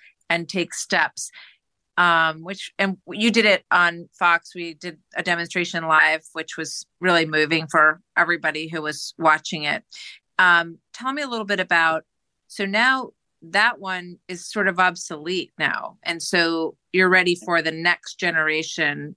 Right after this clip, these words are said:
exoskeleton. Tell us what using it, like, how has using it impacted your life? Um, how often did you get to use it? And what, what are you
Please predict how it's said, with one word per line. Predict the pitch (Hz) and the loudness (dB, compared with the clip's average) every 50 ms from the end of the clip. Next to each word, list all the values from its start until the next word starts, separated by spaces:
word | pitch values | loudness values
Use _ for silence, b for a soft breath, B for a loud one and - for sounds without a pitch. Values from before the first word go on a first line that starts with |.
| - | -4
exoskeleton. | - - - - - 160 160 - - 160 151 156 151 - 165 | -4 -4 -4 -4 -4 -4 -4 -2 -2 0 0 0 -2 -4 -6
Tell | 175 - 254 294 | -4 0 2 4
us | 339 359 - - B B B B B B | 4 2 0 -6 B B B B B B
what | 180 185 220 220 - - | 0 2 2 2 2 0
using | 190 196 214 233 262 247 247 262 247 240 | -8 -8 -6 -6 -6 -6 -6 -6 -4 0
it, | 247 240 240 233 233 _ _ _ _ _ - | 2 2 2 0 -2 _ _ _ _ _ -2
like, | 185 180 175 - | -2 -2 -2 -4
how | - - 262 277 294 | -4 0 0 2 2
has | 285 277 247 202 190 | 0 -2 -4 -4 -6
using | 190 196 220 247 269 226 233 196 175 | -6 -4 -4 -4 -4 -4 -4 -6 -4
it | 160 151 156 170 - _ b b b b b b b _ _ - | -2 0 0 -2 -2 _ b b b b b b b _ _ 2
impacted | 214 226 226 220 233 208 208 - 196 175 | 4 4 4 4 4 2 2 0 -6 -6
your | 185 170 170 | -6 -4 -4
life? | 165 156 160 - 160 202 220 226 - - - - _ _ - | -2 -2 -2 -2 -2 -4 -6 -8 -12 -20 -20 -20 _ _ 0
Um, | 175 180 180 170 170 175 | 2 4 4 4 2 0
how | 180 190 190 - | -2 -2 -2 0
often | - 185 185 185 - 202 180 | 2 0 0 0 0 -6 -4
did | 185 175 170 | -4 -6 -4
you | 170 | -4
get | 175 - - | -6 -6 -6
to | - 180 | -4 -2
use | 165 160 165 165 160 170 | 0 0 0 0 0 2
it? | 165 165 160 151 - - | 4 4 4 2 0 -2
And | 170 165 160 | -4 -4 0
what, | 160 175 180 175 _ _ _ _ _ | 2 0 0 0 _ _ _ _ _
what | - 185 202 202 | -4 0 2 2
are | 208 | 4
you | 208 196 185 180 170 - | 4 2 2 2 0 0